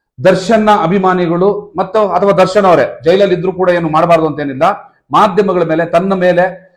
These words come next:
ಇಲ್ಲ ಸಲ್ಲದೆ ಇರುವಂತಹ ಆರೋಪಗಳು, ಸತ್ಯವೇ ಇಲ್ಲದೆ ಇರುವಂತಹ ಸುಳ್ಳುಗಳನ್ನ ನಿರಂತರವಾಗಿ ಬಿತ್ತರಿಸ್ತಾ ನನ್ನ ಗೌರವಕ್ಕೆ, ನನ್ನ ಮಾನಕ್ಕೆ ಧಕ್ಕೆ ತರ್ತಾ ಇದ್ದಾರೆ.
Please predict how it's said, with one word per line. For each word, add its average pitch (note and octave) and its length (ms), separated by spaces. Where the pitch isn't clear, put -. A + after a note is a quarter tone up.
ಇಲ್ಲ A3+ 280
ಸಲ್ಲದೆ G3+ 320
ಇರುವಂತಹ E3+ 280
ಆರೋಪಗಳು, C#3 680
ಸತ್ಯವೇ A3 520
ಇಲ್ಲದೆ G3 280
ಇರುವಂತಹ F3+ 840
ಸುಳ್ಳುಗಳನ್ನ F3+ 600
ನಿರಂತರವಾಗಿ G#3 600
ಬಿತ್ತರಿಸ್ತಾ E3+ 520
ನನ್ನ E3+ 240
ಗೌರವಕ್ಕೆ, F#3+ 440
ನನ್ನ E3 160
ಮಾನಕ್ಕೆ E3+ 760
ಧಕ್ಕೆ C#3+ 200
ತರ್ತಾ D3+ 320
ಇದ್ದಾರೆ. B2+ 380